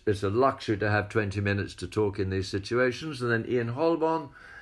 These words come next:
uh, who'd been, done a study of the flora and the fauna over an eighteen-month period, then presented the situation about the flora and fauna and the lack of management from the Medio Ambiente and the Junta de Andalucía,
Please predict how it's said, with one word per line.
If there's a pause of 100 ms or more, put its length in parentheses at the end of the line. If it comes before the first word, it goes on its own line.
(340)
uh,
who'd
been,
done
a
study
of
the
flora
and
the
fauna
over
an
eighteen-month
period, (540)
then
presented
the
situation (160)
about
the
flora
and
fauna (340)
and
the
lack
of
management
from
the
Medio
Ambiente
and
the
Junta
de
Andalucía,